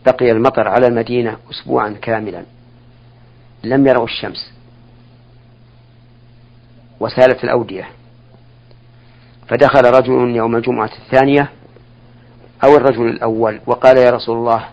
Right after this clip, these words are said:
غرق المال وتهدم البناء، فادعوا الله يمسكها عنا." فرفع النبي صلى الله عليه وعلى آله وسلم يديه وقال: "اللهم حوالينا ولا علينا،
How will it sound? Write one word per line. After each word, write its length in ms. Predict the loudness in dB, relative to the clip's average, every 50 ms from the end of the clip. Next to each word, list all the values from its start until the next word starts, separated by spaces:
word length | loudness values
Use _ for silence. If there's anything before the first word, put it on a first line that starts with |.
| -20 -20 -20 -20 -20 _ -20 _ _ -20 -20 -20 -20 _ -10
غرق 360 | -2 2 4 4 4 4 2
المال 420 | 2 0 2 2 2 2 2 2 0
وتهدم 520 | -2 -4 -4 -4 -6 -6 -2 -2 -2 -2
البناء، 380 | -2 -4 -6 -6 -6 -6 -8 -10 _ _ _ _ _ _ _ _ _ _ _ _ -8
فادعوا 240 | -4 -4 -2 -2 -2
الله 380 | -2 0 0 0 0 -2 -6 -6 -6
يمسكها 520 | -10 -10 -10 -8 -10 -10 -8 -6 -4 -2
عنا." 260 | -2 -2 -4 -8 -14 -16 -20 -20 _ _ -20 -20 _ _ _ _ -20 -20 _ _ _ _ _ -20 _ _ _ -20 -20 -20 -16 -2
فرفع 340 | 0 2 2 2 2 2 0
النبي 340 | 0 0 -4 -4 -4 -4 -6
صلى 180 | -6 -6 -6 -4
الله 320 | -2 -2 -2 -2 -2 -4
عليه 240 | -4 -4 -4 -6 -6
وعلى 320 | -6 -4 -4 -4 -4 -4
آله 100 | -6 -6
وسلم 320 | -8 -10 -10 -12 -10 -10 -10
يديه 220 | -8 -8 -8 -6
وقال: 340 | -6 -8 -4 -2 0 0 0
"اللهم 400 | -2 -2 -4 -4 -4 -6 -10 -10
حوالينا 540 | -8 -6 -4 -4 -2 -2 -2 -4 -6 -6 -6
ولا 220 | -4 -4 -2 -2
علينا، 440 | -2 -2 -2 -2 -2 0 0 -2